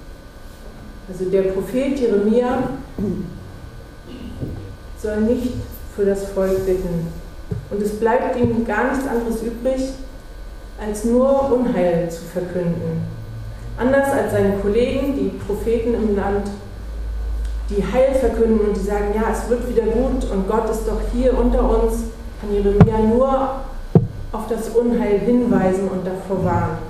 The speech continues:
Etwas anderes darf er nicht. Und das Happy End bleibt tatsächlich aus.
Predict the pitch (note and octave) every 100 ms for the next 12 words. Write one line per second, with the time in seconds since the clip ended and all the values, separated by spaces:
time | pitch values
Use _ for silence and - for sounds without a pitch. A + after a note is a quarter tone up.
0 | - F#3 F#3 G#3 G#3+ G#3+ A3 A#3+ B3 -
1 | - - - A#3+ - F#3+ D#3+ D3 - -
2 | - - - - - - - - - -
3 | - - - - - - - - - -
4 | - - - G3+ G3+ G#3+ A3 - - B3
5 | B3+ B3 B3 B3 A3+ A3+ A3+ A3+ A#3 A#3
6 | B3 - F3+ E3+